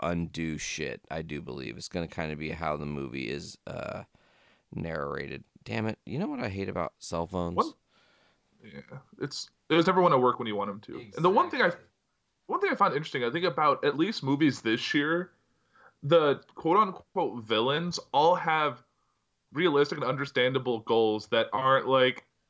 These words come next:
Speaker 2: it's not, like, just doing it to destroy the world. It's always, like, they have a good reason behind it. It's like, "Oh, I can kinda get behind that." Like, Black Panther had it.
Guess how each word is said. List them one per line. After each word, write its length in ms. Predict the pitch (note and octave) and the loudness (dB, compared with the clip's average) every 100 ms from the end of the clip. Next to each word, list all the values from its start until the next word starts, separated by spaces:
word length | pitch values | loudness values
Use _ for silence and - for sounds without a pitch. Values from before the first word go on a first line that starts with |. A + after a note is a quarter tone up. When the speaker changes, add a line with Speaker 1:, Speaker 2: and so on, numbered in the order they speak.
| _ _ _ _ _ _ _ | _ _ _ _ _ _ _
Speaker 2:
it's 120 | - | -2
not, 220 | D#3+ D3+ C#3+ | 2 2 2
like, 300 | C#3 C#3 - | 0 0 -10
just 120 | C3 | -6
doing 180 | D3 D3 | -4 -2
it 80 | C#3 | -4
to 80 | A#2+ | -6
destroy 320 | A#2 C#3 C3 | -2 0 2
the 100 | A#2+ | 2
world. 160 | B2 | 2
It's 140 | A#2+ E3 | 2 2
always, 180 | D#3+ D#3 | 2 2
like, 260 | D#3 - _ - | 0 -2 _ -4
they 100 | D3 | -2
have 160 | D#3 C#3 | 0 0
a 60 | |
good 260 | C3 D3 B2 | 0 0 0
reason 300 | C3 C#3 C#3 | -2 -2 -2
behind 180 | B2 A#2+ | -4 -4
it. 100 | A#2 | -4
It's 200 | A2+ - | -4 0
like, 240 | C#3 - - | -2 0 4
"Oh, 480 | C#4 F#3+ A2+ - - | 6 6 4 -2 -8
I 60 | A3+ | -6
can 320 | A#3+ F3+ C3+ _ _ - | -4 -4 -8 _ _ -6
kinda 200 | C#3 C#3 | -4 -2
get 140 | C#3+ | -4
behind 320 | C3+ D#3+ D#3+ | -6 -6 -4
that." 100 | F3+ | -4
Like, 160 | G#2+ A2+ | -6 -4
Black 320 | A#2 B2 B2+ | 0 0 0
Panther 400 | A2+ A#2+ B2+ B2+ | -4 -2 0 -2
had 300 | B2 A#2+ A#2+ | 0 0 0
it. 180 | B2 | 0